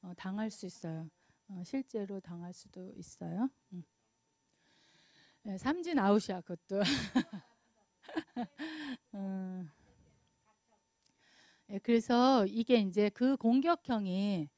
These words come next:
의존으로 가는 게 성장 방향, 의존으로 가는 게. 그게 화살표예요.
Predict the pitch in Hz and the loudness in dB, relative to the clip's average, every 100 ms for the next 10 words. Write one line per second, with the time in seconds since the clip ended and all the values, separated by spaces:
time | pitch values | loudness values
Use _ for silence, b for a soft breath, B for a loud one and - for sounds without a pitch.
0 | _ _ _ _ _ _ _ _ _ _ | _ _ _ _ _ _ _ _ _ _
1 | _ _ _ _ - 247 277 294 370 381 | _ _ _ _ -4 2 4 4 0 -2
2 | 359 320 233 190 226 233 254 294 311 262 | -6 -6 -2 0 0 2 4 4 2 0
3 | 180 165 156 196 233 285 247 202 175 160 | 0 0 2 2 2 2 0 0 -4 -8
4 | 156 156 156 - 240 262 262 277 302 269 | -8 -10 -14 -4 0 2 0 0 -4 -4
5 | 185 147 | -8 -10